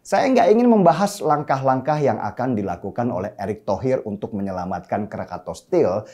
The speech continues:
karena itu sangat teknis dengan banyak angka-angka dan memusingkan kepala. Saya hanya sekedar ingin menyampaikan bahwa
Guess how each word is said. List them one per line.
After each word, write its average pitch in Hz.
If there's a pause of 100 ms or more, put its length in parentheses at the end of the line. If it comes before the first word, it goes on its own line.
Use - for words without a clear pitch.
(120)
karena 127
itu 117
sangat 98
teknis 131
dengan 98
banyak 143
angka-angka 110 (160)
dan -
memusingkan 254
kepala. 85 (880)
Saya 165
hanya 151
sekedar 135
ingin 127
menyampaikan 110
bahwa 101